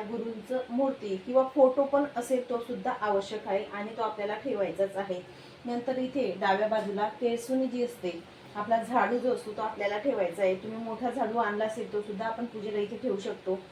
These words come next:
केळसुणी ठेवायच्या आधी इथे आपल्याला स्वस्तिक चिन्ह कुंकवाने काढून घ्यायचं आहे किंवा अक्षता तरी आपण खाली टाकाव्यात या पद्धतीने. त्यानंतर तुम्हाला सांगेन जो हा आपण फोटो ठेवलेला आहे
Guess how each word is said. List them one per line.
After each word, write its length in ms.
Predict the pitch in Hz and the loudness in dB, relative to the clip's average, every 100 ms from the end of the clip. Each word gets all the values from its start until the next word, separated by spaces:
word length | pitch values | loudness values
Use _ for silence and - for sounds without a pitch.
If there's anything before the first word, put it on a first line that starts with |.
| - - - | -20 -20 -4
केळसुणी 360 | 254 247 277 269 | 2 2 2 0
ठेवायच्या 500 | 269 254 220 214 254 | 2 2 2 -2 -2
आधी 400 | 214 233 233 208 | 2 2 2 -4
इथे 160 | 208 269 | 0 2
आपल्याला 380 | 254 208 208 | 2 0 0
स्वस्तिक 500 | 202 - 233 - 277 - | 0 0 -2 -2 -6 -2
चिन्ह 300 | 277 254 233 | 2 2 2
कुंकवाने 540 | 170 175 214 220 208 - 240 | 0 -4 -6 -2 -2 0 2
काढून 320 | 190 226 254 | 2 4 2
घ्यायचं 340 | 269 190 190 | 4 2 2
आहे 160 | 170 175 - - - - - | 0 0 -4 -18 -20 -12 -2
किंवा 240 | 247 262 - | 2 4 4
अक्षता 380 | 254 - 269 269 | 0 2 2 4
तरी 140 | 254 262 | 4 4
आपण 240 | - 233 240 | 4 0 -2
खाली 180 | 240 202 | 0 0
टाकाव्यात 760 | 240 190 190 165 143 135 - 208 | 2 2 2 -2 -2 -6 -6 -2
या 120 | 208 | 0
पद्धतीने. 560 | 196 175 185 175 160 139 - - - - - | 0 -2 -2 -2 -4 -6 -10 -20 -20 -12 2
त्यानंतर 400 | 233 269 277 277 | 2 4 2 0
तुम्हाला 360 | 277 247 226 | 0 0 0
सांगेन 300 | 233 208 202 196 | -2 -4 -6 2
जो 80 | 269 | 2
हा 180 | 269 285 | 4 0
आपण 280 | 262 262 262 | 0 -2 -2
फोटो 260 | 240 226 | -2 -2
ठेवलेला 460 | 226 262 208 190 190 | 0 2 2 2 2
आहे 220 | 220 196 | 0 -2